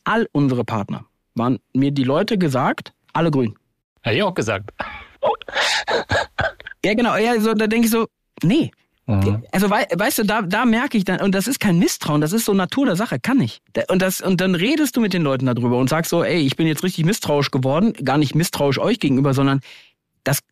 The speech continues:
Speaker 1: könnt ihr ja nicht alles wissen, aber jeder hat von euch, also nur grün. Ehrlich, glaubt ihr nur grün? Ja, nee, eigentlich ja nicht, ne? Alle grün, das kann ja eigentlich nicht sein. Ja, genau, kann nicht sein, ne?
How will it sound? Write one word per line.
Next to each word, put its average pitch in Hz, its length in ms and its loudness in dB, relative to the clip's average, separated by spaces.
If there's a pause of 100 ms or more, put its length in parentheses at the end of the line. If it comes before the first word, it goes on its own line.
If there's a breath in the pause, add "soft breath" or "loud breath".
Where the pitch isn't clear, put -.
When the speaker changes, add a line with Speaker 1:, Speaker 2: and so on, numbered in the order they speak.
Speaker 1:
könnt 180 200 0
ihr 156 60 2
ja 151 60 2
nicht 151 200 0
alles 151 300 0
wissen, 214 220 0
aber 143 160 2
jeder 165 280 2
hat 170 160 -2
von 143 140 -2
euch, 151 260 2
also 151 160 2
nur 220 260 4
grün. 233 300 2 (140)
Ehrlich, 262 240 2
glaubt 240 220 -2
ihr 233 80 4
nur 269 180 4
grün? 302 140 2 (320)
Ja, 123 300 -2
nee, 135 240 2
eigentlich 135 380 2
ja 208 80 2
nicht, 196 240 0
ne? 117 200 0
Alle 202 220 2
grün, 214 260 2
das 151 120 0
kann 131 160 -2
ja 120 80 0
eigentlich 110 180 0
nicht 139 140 0
sein. 113 180 0
Ja, 190 100 4
genau, 180 380 2
kann 135 140 0
nicht 160 100 4
sein, 123 220 0
ne? 156 160 2